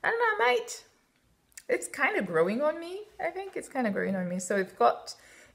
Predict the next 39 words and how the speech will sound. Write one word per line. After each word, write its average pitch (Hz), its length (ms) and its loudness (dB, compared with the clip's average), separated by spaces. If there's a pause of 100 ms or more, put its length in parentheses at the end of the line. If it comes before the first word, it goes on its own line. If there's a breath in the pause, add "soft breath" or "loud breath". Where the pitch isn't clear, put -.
and 226 400 4
if - 220 -4
ever 269 340 6
you 214 760 -2
are 208 100 4
new 226 260 0
to 220 140 -8
Burda 180 720 2
and 175 120 -4
you 175 120 -4
are 175 60 4
worried 175 640 2
about - 280 -2
whether 175 220 2
you 156 220 -12
can 160 180 -6
actually 165 360 -6
sew 175 220 -4
with 160 160 -8
Burda 151 260 -6
style 170 220 -4
patterns 175 440 -8
or 196 100 -6
not, 113 260 -4 (380 loud breath)
the 180 100 0
featured 190 440 -6
sewing 180 340 -2
patterns 170 600 -6
are 165 260 0
a 160 60 -6
great 147 280 -6
way 151 180 -6
to 156 140 -14
start - 340 -4
'cause 156 200 -10
you've 147 160 -14
got - 200 2
the - 200 -8
illustrations 190 880 -4